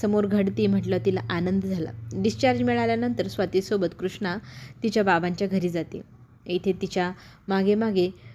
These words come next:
खूप हाका मारत असतो दुष्यंत, जाऊ लागतो, पण तो, ती त्याला मागे वळूनही पाहत नाही. त्याचा झालेला हिरमोड पाहून आढळराव मुलाला म्हणू लागतात की, "चल बाळा,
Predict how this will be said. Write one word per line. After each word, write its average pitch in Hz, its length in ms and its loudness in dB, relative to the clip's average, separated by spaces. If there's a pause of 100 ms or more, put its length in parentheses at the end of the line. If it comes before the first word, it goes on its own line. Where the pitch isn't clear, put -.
खूप 247 240 0
हाका 226 260 -4
मारत 202 340 -2
असतो 202 220 -2
दुष्यंत, 180 460 -2
जाऊ 190 220 2
लागतो, 202 300 -2
पण 180 200 -4
तो, 185 140 0 (300)
ती 202 420 -2
त्याला 180 280 4
मागे 180 240 4
वळूनही 190 420 4
पाहत 185 360 -6
नाही. 170 160 -8 (640)
त्याचा 190 240 -2
झालेला 185 340 2
हिरमोड 180 420 0
पाहून 202 340 -2
आढळराव 185 540 0 (280)
मुलाला 180 360 0
म्हणू 180 220 -2
लागतात 190 280 -6 (100)
की, 190 60 -8
"चल 214 180 0
बाळा, 196 280 -2